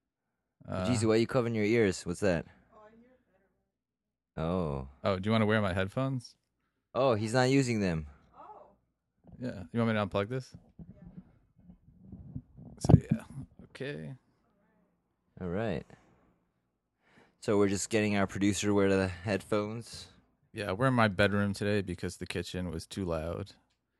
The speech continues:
Speaker 2: Hey, welcome to the Kirby and Essex podcast. I'm Dan. And
Speaker 1: I'm Tim.
Speaker 2: And, uh, this is episode two of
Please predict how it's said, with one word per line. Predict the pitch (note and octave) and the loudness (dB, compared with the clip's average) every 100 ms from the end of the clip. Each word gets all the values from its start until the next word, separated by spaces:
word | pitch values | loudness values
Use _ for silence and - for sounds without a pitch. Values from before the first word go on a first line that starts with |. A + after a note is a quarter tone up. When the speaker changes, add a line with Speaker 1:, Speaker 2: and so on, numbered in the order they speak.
| _ _ _ _ _ _ _ _ _ _ _ _ - _ _ G#3+ G#3 - _ _ - - _ _ _ _ _ _ _ _ - _ _ _ _ _ | _ _ _ _ _ _ _ _ _ _ _ _ -20 _ _ _ _ -20 _ _ -20 -20 _ _ _ _ _ _ _ _ -20 _ _ _ _ _
Speaker 2:
Hey, | - B2 G2 | 4 6 8
welcome | G2+ G#2 G2+ | 8 6 2
to | G#2 | 2
the | F#2+ | 2
Kirby | - F#2+ F#2 | 4 4 4
and | F2 | 2
Essex | E2 - - | 0 -4 -6
podcast. | E2 C#2+ C#2+ C#2+ B1+ A#1+ - - - - D#2 - - | -2 -2 -2 -4 -4 -6 -10 -12 -14 -16 -18 -14 -8
I'm | D2+ D#2 | -6 -4
Dan. | D#2 E2+ F2+ G2 G#2+ - _ - | -2 -2 0 -2 -6 -12 _ -14
And | - | -6
Speaker 1:
I'm | G#2+ G#2 G#2 - | -4 -2 -6 -4
Tim. | - A#2+ A#2+ B2+ D3 C#3 _ - _ _ | 0 2 4 2 0 -4 _ -20 _ _
Speaker 2:
And, | - D#2+ D#2+ | -8 -4 0
uh, | E2 D#2+ | 2 2
this | D#2 D#2 | 0 -2
is | C#2+ - | -6 -4
episode | - D#2 F2+ - F#2+ F#2 F#2+ - | -2 0 -2 0 4 4 2 -2
two | - B2 G2 D#2 D2 C#2+ D#2 | -4 0 2 0 -2 -8 -8
of | D2+ D#2 D2+ | -2 -2 -2